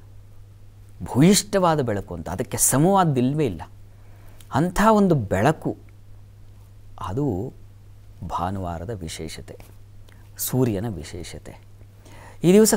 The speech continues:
ಕೃತ್ತಿಕಾ ನಕ್ಷತ್ರ ಸೇರಿದೆ. ಅದು ಕೂಡ ಯಾವುದು, ಅಗ್ನಿ ನಕ್ಷತ್ರ ಅಂತ ಅದನ್ನು ಪರಿಗಣನೆ ಮಾಡಿರ್ತಕ್ಕಂಥದ್ದು.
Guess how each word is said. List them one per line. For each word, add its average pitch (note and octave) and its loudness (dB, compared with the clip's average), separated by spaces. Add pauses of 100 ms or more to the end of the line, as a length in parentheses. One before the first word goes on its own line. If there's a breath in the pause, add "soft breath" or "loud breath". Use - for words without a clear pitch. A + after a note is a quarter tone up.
ಕೃತ್ತಿಕಾ A#3+ 6
ನಕ್ಷತ್ರ G3 2
ಸೇರಿದೆ. G#2 0
ಅದು F3 8
ಕೂಡ A#3+ 6
ಯಾವುದು, F#3 4
ಅಗ್ನಿ D3+ 4
ನಕ್ಷತ್ರ F#3 -4
ಅಂತ B2 -2
ಅದನ್ನು A2+ -4
ಪರಿಗಣನೆ A2 -6
ಮಾಡಿರ್ತಕ್ಕಂಥದ್ದು. - -12